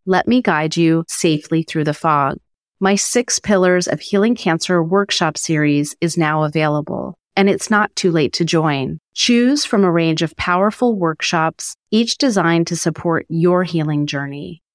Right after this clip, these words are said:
covering nutrition, emotional well-being, hydration, physical practices,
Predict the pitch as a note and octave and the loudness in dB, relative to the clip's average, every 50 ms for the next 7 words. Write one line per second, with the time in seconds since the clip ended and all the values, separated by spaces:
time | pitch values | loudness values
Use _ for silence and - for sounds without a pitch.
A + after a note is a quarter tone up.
0 | _ - - G3 F3 - F3 D#3+ D#3+ D#3 D3+ D3 - - G3 F#3+ - - - G#3+ | _ -6 -4 -2 0 0 0 0 2 0 0 -2 -2 -2 -2 -2 0 0 0 0
1 | G#3 G#3 G3+ G#3 G3+ - _ _ _ _ _ _ _ - D#3+ E3+ E3+ F3+ F3+ - | 0 2 0 0 -2 -4 _ _ _ _ _ _ _ 0 2 2 2 2 2 0
2 | - A#3 A3+ A3 G#3+ A3+ A3+ A#3 G3+ F#3 E3 D#3+ D#3 D#3 D#3 D#3 D#3+ E3 D#3 - | 0 0 0 2 2 2 2 2 2 0 0 2 2 2 2 0 0 -2 -4 -8
3 | _ _ _ _ _ - - G3 F#3 F3+ - G#3+ A3+ B3 B3 A3+ - - D#3+ C#3+ | _ _ _ _ _ -4 -2 0 0 0 0 0 2 2 2 0 0 0 0 0
4 | C#3+ C#3+ D3+ D#3 D#3+ - _ _ _ _ _ G#3 G#3+ - C4 - C4+ C4 - - | 0 0 -2 -4 -6 -8 _ _ _ _ _ 0 0 2 0 0 0 -2 -2 -2
5 | - F3 D#3+ - _ F3+ F3 - - - F3 E3 E3 D#3+ D#3+ D#3+ - - - | -4 -4 -4 -2 _ -2 -2 -2 -2 0 0 0 0 0 -2 -6 -8 -10 -12